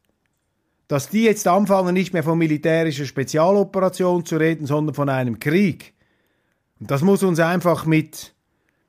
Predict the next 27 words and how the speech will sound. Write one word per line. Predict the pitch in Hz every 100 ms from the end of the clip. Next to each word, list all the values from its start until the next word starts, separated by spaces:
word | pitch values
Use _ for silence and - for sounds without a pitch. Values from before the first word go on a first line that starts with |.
| _ -
größter | 147 180 208 170
Sorge | 135 156 185 165
erfüllen, | 139 107 151 185 170
meine | 160 160
Damen | 147 147 151 143
und | 131
Herren, | 135 139 131 107 _ _ _ -
diese | 156 147
ganze | 139 170 190 160
verdammte | 131 123 135 160 202 131
Kriegsbesoffenheit, | - 139 180 - 156 151 156 156 143 131 131 131
diese | 143 123
Kriegsbetrunkenheit | - 135 175 - 117 - 127 180 185 151 143 135
in | 139 131
Europa, | 120 139 175 - 156 - - -
dieses | 151 143
Gejubel | - 135 120 214 247 196 180
in | 147
den | 139
Medien | 151 226 233 190
mit | 165 160
dem | 131 -
Tomahawk, | 208 240 208 202 208 208 - _ _ _ _ _ -
aber | 139 156
die | 160
wesentliche | 214 233 196 202 - 160
Schlagzeile | 175 190 214 - 185 175 175 175 165